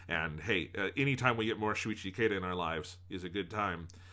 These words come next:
The only other thing I think we needed to mention, Sean, from the story here is the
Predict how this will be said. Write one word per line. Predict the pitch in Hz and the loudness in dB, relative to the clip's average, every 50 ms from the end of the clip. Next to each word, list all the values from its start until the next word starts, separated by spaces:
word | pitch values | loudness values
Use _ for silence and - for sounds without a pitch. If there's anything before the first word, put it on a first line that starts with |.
| - - - - - | -18 -18 -10 0 4
The | 120 143 | 6 8
only | 170 196 | 8 10
other | 196 185 160 | 10 10 8
thing | 143 - 156 135 | 8 8 6 6
I | 127 123 | 6 4
think | - 139 123 | 4 2 0
we | 120 117 | 0 -2
needed | 110 113 110 110 - - | -2 0 0 -2 -2 -2
to | 98 | -2
mention, | 101 110 117 - 143 113 | -2 0 0 0 -2 -4
Sean, | 98 - 104 98 95 92 92 | -2 -2 0 2 2 2 0
from | 90 - 98 95 | -2 -4 -6 -4
the | 92 90 | -4 -4
story | - - 107 101 107 113 110 | -2 0 2 4 4 4 2
here | 104 - 107 98 90 | 0 0 0 0 0
is | 90 - 87 98 92 87 - | 0 0 0 -2 -2 -4 -4
the | 92 98 95 92 92 90 | -4 -4 -2 -2 -2 -4